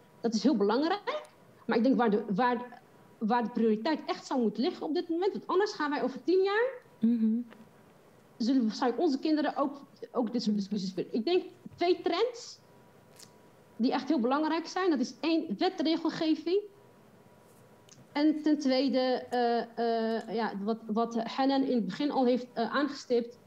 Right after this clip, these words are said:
Speaker 1: artificial intelligence, eh, en algoritmes. Eh, over die wet en regelgeving. Wij lopen achter de feiten aan. Het feit waarom mensen gediscrimineerd worden, waarom we,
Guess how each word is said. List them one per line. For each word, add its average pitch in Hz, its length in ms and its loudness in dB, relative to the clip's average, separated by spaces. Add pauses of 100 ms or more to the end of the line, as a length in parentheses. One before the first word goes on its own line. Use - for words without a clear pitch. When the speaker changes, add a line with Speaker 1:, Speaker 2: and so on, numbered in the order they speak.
(220)
Speaker 1:
artificial 254 640 0
intelligence, 226 920 2 (460)
eh, 214 300 0
en 220 100 2
algoritmes. 269 800 2 (440)
Eh, 247 180 2 (300)
over 294 220 0
die 247 100 6
wet 311 140 2
en 311 80 -2
regelgeving. 262 680 0
Wij 277 140 2
lopen 320 200 0
achter 269 200 -4
de 196 80 -2
feiten 226 400 -4
aan. 226 220 -2
Het 220 160 -4
feit 349 420 0
waarom 240 420 2
mensen 277 440 2
gediscrimineerd 220 800 2
worden, 247 500 2 (520)
waarom 240 520 4
we, 233 240 4